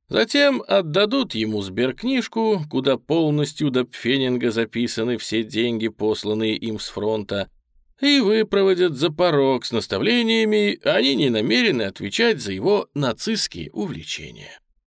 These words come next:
«Гольбах, давай кончать этого героя. Нам нельзя здесь задерживаться. Нам надо спешить в Грац», бормотал по-русски Куземпель, быстро бормотал неразборчиво, как научились они переговариваться в плену.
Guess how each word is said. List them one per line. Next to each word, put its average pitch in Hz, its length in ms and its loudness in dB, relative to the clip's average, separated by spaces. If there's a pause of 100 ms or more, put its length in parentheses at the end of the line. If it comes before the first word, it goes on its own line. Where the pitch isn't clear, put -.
(220)
«Гольбах, 123 640 0 (140)
давай 117 380 0
кончать 131 460 0
этого 101 240 0
героя. 98 520 -2 (100)
Нам 123 280 -2
нельзя 131 340 2
здесь 117 240 0
задерживаться. 107 960 -2
Нам 131 320 -2
надо 139 200 0
спешить 135 480 -2
в 104 80 -10
Грац», 113 520 -2 (500)
бормотал 98 560 -2
по-русски 95 520 -4
Куземпель, 127 800 -6 (180)
быстро 143 520 -6
бормотал 107 580 -4
неразборчиво, 95 1040 -4 (320)
как - 260 -2
научились 151 640 0
они 127 280 0
переговариваться 107 760 0
в - 80 -20
плену. 113 400 0